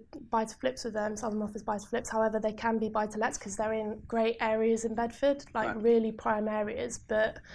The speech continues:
Speaker 1: both of them are twenty-two percent B M V and twenty-one percent B M V. And then we're also looking at, uh, H M O, um, which is also, it's, I think, top one hundred roads to live in, in the U K, and one of them's in Bedford. It's Castle Road, but it's a, it's a brilliant H M O.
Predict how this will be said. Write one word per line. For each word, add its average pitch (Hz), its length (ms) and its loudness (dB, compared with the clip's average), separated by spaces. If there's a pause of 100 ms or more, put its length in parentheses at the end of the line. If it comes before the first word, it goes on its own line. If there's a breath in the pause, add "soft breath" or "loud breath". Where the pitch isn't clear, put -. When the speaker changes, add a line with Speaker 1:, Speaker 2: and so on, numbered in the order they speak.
(280 loud breath)
Speaker 1:
both 285 300 6
of 220 180 -4
them 220 460 0 (240)
are 233 200 0
twenty-two 269 540 -6
percent 277 360 -10
B 269 120 -10
M 262 120 -8
V 269 180 -6
and 294 100 -4
twenty-one 240 420 -2
percent 254 300 -4
B 247 120 0
M 247 140 0
V. 285 400 -2
And 233 160 0
then 233 120 4
we're 240 100 6
also 262 260 2
looking 233 500 0
at, 226 280 -4 (100)
uh, 220 300 -6 (140)
H 247 260 -2
M 220 140 -2
O, 214 280 -4 (500 soft breath)
um, 220 520 -2
which 233 200 -2
is 220 100 0
also, 233 280 4 (200)
it's, - 640 -6 (240)
I 208 60 -12
think, 233 440 -2 (460 soft breath)
top 294 240 6
one 254 120 4
hundred 240 320 2
roads 220 240 0
to 233 100 -2
live 226 200 4
in, 208 240 -2
in 220 140 -4
the 214 80 -2
U 214 200 -4
K, 208 500 -4
and 214 140 -2
one 220 120 -2
of 214 80 -4
them's 214 200 -4
in 202 80 -6
Bedford. 294 500 -4
It's 233 220 -4
Castle 226 400 -2
Road, 233 380 2
but - 100 0
it's - 220 -6
a, - 200 -4
it's - 140 -6
a 233 60 -6
brilliant 226 380 -2
H 226 260 -8
M 214 60 -4
O. 208 260 -6